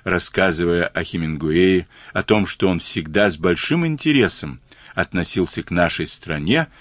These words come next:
высоко ценил советского читателя. Сама она уже один раз была в Советском Союзе и надеется, что этот раз не последний.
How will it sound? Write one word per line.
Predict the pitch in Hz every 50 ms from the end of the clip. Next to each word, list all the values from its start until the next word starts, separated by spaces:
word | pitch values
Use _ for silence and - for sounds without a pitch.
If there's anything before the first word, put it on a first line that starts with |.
| - - - - - -
высоко | 80 92 110 - - 110 104 - 139 123
ценил | 110 - - 104 98 101 107 110 104 90 78 -
советского | - - - 90 80 78 92 104 101 - - - 101 90 92
читателя. | - - - - - - 67 64 - - - - - - - _ _ _ _ _ _ _ _ - - - - - - - -
Сама | - - - 135 139 151 190 220 214
она | 202 185 180 185
уже | 190 180 151 127 147 156 156
один | - - - 117 117 127 127 117
раз | 107 123 135 123 110
была | 107 120 151 139 104 87 80
в | 73 -
Советском | - - 76 78 78 73 - - - 80 73
Союзе | - - 80 76 73 76 73 69 - - 69 - - - - - -
и | - - 110
надеется, | 110 110 107 87 85 110 143 180 208 196 - - 170
что | 156 - - - 98 85 80 78 - -
этот | 90 104 143 - - 147 - -
раз | 82 82 87 101 101 - -
не | 90 85
последний. | - - 87 82 - - - - 73 67 - - 107 87